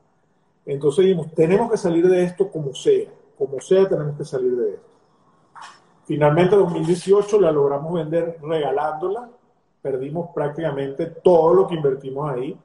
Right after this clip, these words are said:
pero salimos del problema, empezamos a respirar. Y a partir de dos mil dieciocho nos reinventamos aquí en Venezuela, dijimos, "Vamos a darle otra vez duro, vamos a darle otro, otra vez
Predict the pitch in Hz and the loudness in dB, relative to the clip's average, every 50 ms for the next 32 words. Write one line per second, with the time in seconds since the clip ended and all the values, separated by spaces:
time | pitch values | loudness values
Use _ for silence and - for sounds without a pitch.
0 | _ _ _ _ _ _ _ _ _ _ _ _ _ _ _ _ - 180 180 202 | _ _ _ _ _ _ _ _ _ _ _ _ _ _ _ _ 2 4 4 4
1 | 214 - - - - - - - - 165 143 139 139 143 143 143 151 151 156 170 | 2 0 -4 -16 -20 -20 -20 -14 -10 -8 -6 -6 -6 -8 -10 -10 -10 -8 -6 -6
2 | 170 165 - 147 135 139 139 139 139 139 139 143 175 196 190 - _ _ _ _ | -6 -6 -6 -6 -4 -4 -4 -4 -4 -6 -6 -8 -10 -12 -14 -16 _ _ _ _
3 | _ _ _ _ _ _ _ _ - 139 131 - 139 123 - 131 127 143 143 147 | _ _ _ _ _ _ _ _ -18 -18 -8 -6 -6 -4 -2 -2 -2 0 0 0
4 | 151 151 139 147 - 135 123 - - - - - - - 160 160 151 143 - 143 | 0 -2 -4 -4 -4 -4 -4 -4 -6 -12 -14 -16 -8 0 2 2 4 4 2 0
5 | 131 127 135 139 151 151 170 180 180 180 175 190 185 - 220 226 214 214 202 202 | 0 0 2 4 4 4 4 2 0 0 0 -2 -4 0 2 4 4 4 4 2
6 | - 226 226 208 190 170 139 147 160 147 143 139 135 127 - - 131 127 135 151 | 0 -2 -2 0 -2 -6 -6 -8 -8 -10 -8 -10 -12 -12 -10 -10 -10 -8 -8 -10
7 | 165 160 - 170 165 175 185 190 185 - 220 226 214 202 180 160 143 151 147 143 | -10 -10 -12 -14 -12 -10 -10 -10 -6 -2 0 0 2 2 0 -2 -4 -10 -12 -12
8 | 131 127 127 127 135 143 151 156 151 151 156 160 165 165 160 170 175 180 196 202 | -10 -10 -12 -12 -12 -12 -12 -10 -10 -8 -6 -4 -4 -4 -4 -6 -6 -4 -4 -4
9 | 190 196 233 240 233 220 220 226 220 - - - _ _ _ _ _ _ _ _ | -4 -4 -8 -10 -4 0 0 0 0 -4 -14 -20 _ _ _ _ _ _ _ _
10 | - 131 127 127 131 139 147 151 165 175 175 190 202 208 214 208 208 180 165 - | -16 -14 -12 -8 -6 -4 -2 -2 -2 -2 0 2 4 4 4 2 0 -2 -6 -6
11 | 175 185 196 202 | -4 -4 -4 -4